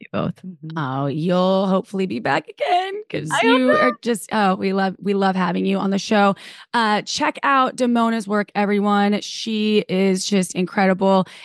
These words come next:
Speaker 3: and we can't give her enough accolades from this side. Uh, and buy the book. Uh, if you know friends that are dating, buy them that book because, uh, it's not insulting to be like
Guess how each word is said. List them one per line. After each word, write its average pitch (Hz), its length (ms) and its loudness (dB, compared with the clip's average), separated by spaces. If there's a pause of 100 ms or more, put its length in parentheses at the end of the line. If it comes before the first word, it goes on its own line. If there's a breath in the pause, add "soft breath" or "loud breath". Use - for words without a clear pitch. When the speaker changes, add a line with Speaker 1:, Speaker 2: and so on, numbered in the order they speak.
(120)
Speaker 3:
and 190 360 2
we 190 240 4
can't - 260 -4
give - 160 -4
her 185 100 2
enough 180 220 0
accolades 185 540 0
from 185 160 -2
this 196 160 2
side. 196 440 2 (300 loud breath)
Uh, 190 260 2
and 202 320 0 (520)
buy 196 160 2
the 254 80 2
book. 233 400 0 (260 soft breath)
Uh, 190 240 4
if - 100 -4
you 226 140 0
know 226 160 2
friends 226 280 0
that 240 80 -2
are 202 60 0
dating, 202 300 -2
buy 247 200 0
them 254 220 2
that 165 180 -2
book - 280 -10 (280 soft breath)
because, 202 600 4 (400 loud breath)
uh, 185 300 4
it's - 160 -2
not 262 120 4
insulting 208 540 0
to 175 100 -8
be 208 140 0
like 202 300 0